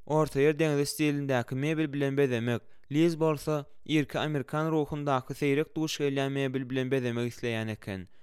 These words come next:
Toýdan öň olar öýüň goşgalamy nähil goýmagy halaýandyklary hakda gurrun etmändirler.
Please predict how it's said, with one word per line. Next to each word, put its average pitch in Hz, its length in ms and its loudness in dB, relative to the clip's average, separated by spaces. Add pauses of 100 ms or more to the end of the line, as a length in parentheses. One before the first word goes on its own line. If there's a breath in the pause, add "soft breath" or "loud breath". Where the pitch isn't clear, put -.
(440)
Toýdan 156 400 2
öň 165 180 0
olar 147 360 4 (240 soft breath)
öýüň 151 280 2
goşgalamy 156 640 0
nähil 156 420 0
goýmagy 139 440 2
halaýandyklary 135 760 0
hakda 131 300 -4
gurrun 123 280 0
etmändirler. 120 800 -2